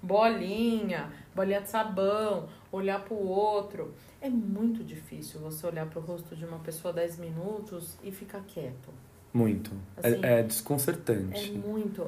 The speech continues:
Speaker 1: É, teve um exercício que me chamou bem a atenção, que eu usei, inclusive, em empresa, pra fazer dinâmica de grupo, que, assim, o sujeito chegava, a nossa função era bater palma pra ele e aplaudir muito,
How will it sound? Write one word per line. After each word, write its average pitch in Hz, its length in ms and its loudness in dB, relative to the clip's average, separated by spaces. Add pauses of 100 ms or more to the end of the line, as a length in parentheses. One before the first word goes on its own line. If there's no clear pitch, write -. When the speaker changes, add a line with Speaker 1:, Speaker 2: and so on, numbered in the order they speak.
Speaker 1:
É, 180 140 -2
teve 226 260 0
um 262 120 4
exercício 226 680 -2
que 208 100 -8
me 202 100 -6
chamou 196 300 -6
bem 196 200 -4
a 233 60 -2
atenção, 196 400 -6
que 196 100 -10
eu 190 80 -4
usei, 180 380 -6
inclusive, 180 520 -10
em 180 80 -8
empresa, 170 680 -4 (760)
pra 185 140 -6
fazer 160 240 -4
dinâmica 147 480 -6
de 135 120 -8
grupo, 185 520 -2 (520)
que, 247 80 -2
assim, 226 420 -4
o 214 40 -6
sujeito 240 480 -4
chegava, 254 720 -2
a 285 100 0
nossa 269 300 0
função 254 400 -4
era 262 100 0
bater 247 300 -2
palma 226 320 -2
pra 226 120 -4
ele 233 540 2
e 220 320 -2
aplaudir 220 520 -2
muito, 233 800 2